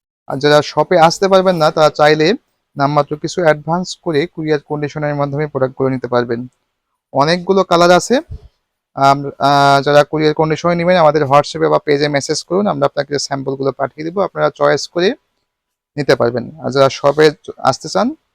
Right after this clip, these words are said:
আমাদের লোকেশনে চলে এসে আপনারা দেখে নিতে পারবেন ইনশাআল্লাহ। আমাদের প্রত্যেকটি প্রোডাক্ট হবে শোরুম কোয়ালিটির। আমাদের কাছে বাচ্চা এবং বড়দের সকল কালেকশন অ্যাভেলেবল। আমি এই ভিডিওতে just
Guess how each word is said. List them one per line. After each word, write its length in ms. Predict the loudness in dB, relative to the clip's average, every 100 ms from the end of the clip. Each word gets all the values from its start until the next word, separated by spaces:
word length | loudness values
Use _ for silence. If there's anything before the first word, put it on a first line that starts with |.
| _ -8
আমাদের 300 | -6 -4 -4
লোকেশনে 480 | -6 -8 -10 -10
চলে 300 | -6 -4 0
এসে 200 | -2 -2
আপনারা 300 | -6 -4 -6
দেখে 320 | -2 -2 -2 -6
নিতে 180 | -6
পারবেন 280 | -6 -6 -8
ইনশাআল্লাহ। 440 | -10 -6 -6 -6 -12 _ _ _ _ _
আমাদের 260 | -2 0 0
প্রত্যেকটি 580 | -2 -4 -8 -8 -8
প্রোডাক্ট 420 | -2 2 2 2 -2
হবে 240 | -2 -2 -2
শোরুম 400 | -4 -2 0 0
কোয়ালিটির। 440 | -2 -4 -4 -4
আমাদের 220 | -4 -4 -4
কাছে 260 | -4 -4
বাচ্চা 480 | 0 0 0 0 0
এবং 240 | 0 -2
বড়দের 360 | -2 0 0 -2
সকল 460 | -4 -8 -4 -4 -4
কালেকশন 420 | -4 -4 -4 -6
অ্যাভেলেবল। 500 | -6 -4 -4 -4 -8 -10 _ _ _
আমি 160 | -6 -4
এই 60 |
ভিডিওতে 340 | -4 -4 -6 -2
just 320 | 2 2